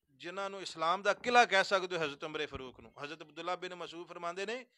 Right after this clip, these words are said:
ਉਮਰ ਫਾਰੂਕ ਇਸਲਾਮ ਵਾਸਤੇ ਐਂ ਸਨ ਜਿਵੇਂ ਕਿਲ੍ਹਾ ਹੁੰਦਾ ਹੈ, ਜਿਵੇਂ ਇੱਕ ਮੁਸਲਮਾਨ ਨੇ ਜ਼ਿਰਾ ਪਾਈ ਹੁੰਦੀ ਹੈ, ਉਹ ਇਸਲਾਮ ਦੀ ਜ਼ਿਰਾ ਸਾਂ। ਔਰ ਜਿਵੇਂ ਹਦੀਸ ਵੀ ਹੈ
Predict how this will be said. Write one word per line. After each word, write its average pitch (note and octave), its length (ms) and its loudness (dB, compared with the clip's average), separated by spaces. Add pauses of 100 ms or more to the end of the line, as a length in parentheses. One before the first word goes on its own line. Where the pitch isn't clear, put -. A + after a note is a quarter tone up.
(340)
ਉਮਰ A3 280 2
ਫਾਰੂਕ F#3+ 320 -4
ਇਸਲਾਮ E3+ 340 -4
ਵਾਸਤੇ E3 240 -6
ਐਂ D#3+ 120 -10
ਸਨ E3 180 -10
ਜਿਵੇਂ D#3 240 -12
ਕਿਲ੍ਹਾ C#3 320 -6
ਹੁੰਦਾ A2+ 220 -18
ਹੈ, G#2 120 -20 (560)
ਜਿਵੇਂ F3+ 420 -2
ਇੱਕ E3 140 -10
ਮੁਸਲਮਾਨ E3+ 560 -4
ਨੇ E3 120 -6
ਜ਼ਿਰਾ F#3+ 260 -2
ਪਾਈ D3 280 -2
ਹੁੰਦੀ B2+ 240 -12
ਹੈ, C#3+ 40 -10
ਉਹ E3 120 -10
ਇਸਲਾਮ D3 380 -6
ਦੀ E3+ 120 -10
ਜ਼ਿਰਾ F3 300 0
ਸਾਂ। A2+ 200 -14 (1120)
ਔਰ C#3+ 80 -6
ਜਿਵੇਂ E3 240 -6
ਹਦੀਸ D#3+ 400 -8
ਵੀ G#3 200 -6
ਹੈ D3 120 -4